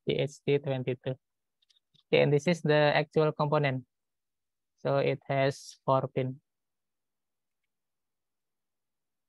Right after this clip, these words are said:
Okay, and then we should change the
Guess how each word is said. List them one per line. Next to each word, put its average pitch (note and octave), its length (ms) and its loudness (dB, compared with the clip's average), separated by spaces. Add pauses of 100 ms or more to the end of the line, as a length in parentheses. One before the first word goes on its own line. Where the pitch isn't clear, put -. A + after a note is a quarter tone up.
(2250)
Okay, C3+ 480 2 (340)
and C3 240 -4
then C#3+ 800 0 (480)
we B2+ 180 -2
should B2+ 360 -4
change C#3+ 480 0
the B2+ 180 0